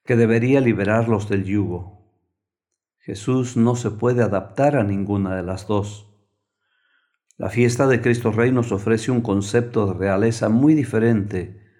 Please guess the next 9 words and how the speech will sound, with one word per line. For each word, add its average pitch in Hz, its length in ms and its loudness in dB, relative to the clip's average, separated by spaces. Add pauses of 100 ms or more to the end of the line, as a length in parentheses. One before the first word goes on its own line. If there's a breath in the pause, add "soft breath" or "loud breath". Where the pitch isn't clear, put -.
(500 soft breath)
a 120 100 0
lo 107 180 0
que 101 80 0
esperaríamos 101 920 -2
humanamente. 92 1000 -4 (1300)
La 110 180 0
realeza 104 480 0
de 104 140 -2
Jesús 120 720 -6